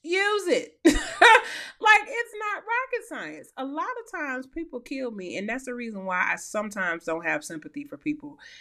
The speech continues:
that put a whole entire foot in their mouth, especially people that are celebrities. Speaking of celebrities, um, going off of H's, you know, situation here, people judging whatever, the Grammys, you guys, happened last night. Um, raise your hand if you watched it.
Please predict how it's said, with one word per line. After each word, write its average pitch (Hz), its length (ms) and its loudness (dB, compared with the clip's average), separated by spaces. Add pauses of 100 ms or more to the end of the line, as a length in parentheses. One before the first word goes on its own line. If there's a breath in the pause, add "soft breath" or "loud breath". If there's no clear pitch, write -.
(140 loud breath)
that 156 180 2
put - 220 0
a 151 80 -2
whole 175 320 4
entire 151 400 -2
foot 165 260 -4
in - 60 -12
their 143 160 -4
mouth, - 180 -6
especially 269 380 2
people 208 240 -2
that 156 80 2
are - 20 -2
celebrities. 160 600 -2 (340 loud breath)
Speaking 311 320 6
of 170 100 6
celebrities, 143 640 0
um, 143 360 0
going 165 280 2
off 147 220 -2
of 135 320 0
H's, 139 520 -2
you 165 120 -2
know, 139 220 -4
situation 160 640 0
here, 139 160 -2
people 139 440 -8 (440 soft breath)
judging 151 440 2
whatever, 143 360 2
the 170 100 0
Grammys, 247 640 6
you 147 140 0
guys, 143 340 2
happened 147 340 0
last 143 300 -4
night. 143 300 -2 (360 loud breath)
Um, 147 420 2
raise 170 240 6
your 175 120 -6
hand 165 200 2
if 151 120 -2
you 143 80 -2
watched 139 340 -6
it. 190 180 -8